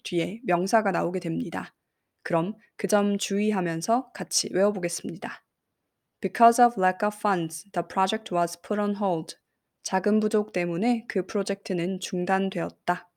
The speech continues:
Because of lack of funds, the project was put on hold. 자금 부족 때문에 그 프로젝트는 중단되었다.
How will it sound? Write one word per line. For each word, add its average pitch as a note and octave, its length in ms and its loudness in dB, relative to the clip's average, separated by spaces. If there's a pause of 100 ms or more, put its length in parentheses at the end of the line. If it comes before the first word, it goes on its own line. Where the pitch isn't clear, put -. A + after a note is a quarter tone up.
(840)
Because A#3 420 4
of A#3 180 4
lack F#3 280 0
of G#3+ 100 -2
funds, F#3 520 -2 (100)
the F3 140 -2
project G3 480 -2
was E3+ 260 0
put G3 200 -4
on F#3+ 200 -2
hold. F3 360 -2 (500)
자금 G#3 360 2
부족 G#3 300 -2
때문에 F#3+ 580 0
그 F3+ 180 0
프로젝트는 F#3 800 -2
중단되었다. F#3 1040 0